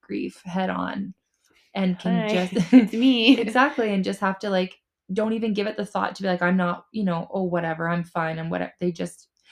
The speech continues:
Speaker 1: dive back into life and just don't give it the thought and
Speaker 2: Yeah.
Speaker 1: don't,
Speaker 2: Yeah.
Speaker 1: and unknowingly are telling themselves, like,
Speaker 2: Yeah.
Speaker 1: "You don't,
Speaker 2: Deserve
Speaker 1: why
Speaker 2: it.
Speaker 1: would you need to do that? You need to do this,
Speaker 2: Yeah.
Speaker 1: this, this, and this,"
Speaker 2: Yeah.
Speaker 1: which,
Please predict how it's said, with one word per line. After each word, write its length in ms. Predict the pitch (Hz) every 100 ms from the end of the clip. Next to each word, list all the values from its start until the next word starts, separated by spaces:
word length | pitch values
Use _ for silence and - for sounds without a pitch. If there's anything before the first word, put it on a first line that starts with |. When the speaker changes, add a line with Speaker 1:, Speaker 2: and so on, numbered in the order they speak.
| -
Speaker 1:
dive 200 | - 185 180
back 220 | 180 196
into 180 | 185 185
life 200 | 175 185
and 140 | 180
just 180 | 180 -
don't 260 | 175 180
give 140 | 185 185
it 120 | -
the 80 | -
thought 340 | - - - -
and 100 | 190
Speaker 2:
Yeah. 240 | 180 175
Speaker 1:
don't, 120 | 175 - _ _ _ _
Speaker 2:
Yeah. 260 | 196 190 190 208
Speaker 1:
and 280 | 196 185 - _ _ _ -
unknowingly 640 | 196 180 175 185 180 170
are 100 | -
telling 320 | 170 165 185 180
themselves, 560 | - 175 - - -
like, 140 | - -
Speaker 2:
Yeah. 420 | 196 180 175 175 - _
Speaker 1:
"You 160 | 202 -
don't, 460 | 175 - 170 - - _ _ _ _
Speaker 2:
Deserve 280 | - 190 190
Speaker 1:
why 160 | 190 202
Speaker 2:
it. 20 |
Speaker 1:
would 160 | 220 214
you 80 |
need 180 | 220 208
to 80 | 185
do 120 | 180
that? 160 | 165 160
You 80 | 180
need 140 | 180
to 60 | 180
do 120 | 185
this, 160 | 185 180
Speaker 2:
Yeah. 40 | 180
Speaker 1:
this, 160 | 185
this, 200 | 190 185
and 100 | 196
this," 180 | 185 190
Speaker 2:
Yeah. 200 | 180 175
Speaker 1:
which, 260 | 185 -